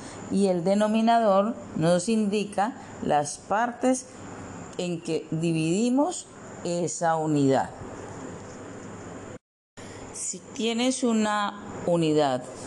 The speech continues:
y la divides en seis partes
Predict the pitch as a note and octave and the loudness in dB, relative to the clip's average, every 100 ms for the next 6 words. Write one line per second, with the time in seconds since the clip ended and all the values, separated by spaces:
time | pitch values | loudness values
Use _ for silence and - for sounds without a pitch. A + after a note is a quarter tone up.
0 | - - - - D3+ D3+ D3 D3 D3+ E3 | -10 -10 -10 -4 2 4 4 2 2 2
1 | F3 F#3+ - - - D#3+ D3 B2 A2+ B2 | 2 2 -2 -8 -4 2 4 4 2 -2
2 | C#3 - - - - - - - E3 F3+ | -8 -12 -12 -12 -12 -10 -4 0 0 0
3 | - - G#3 F#3 D3 - - | -6 -2 0 2 0 -2 -4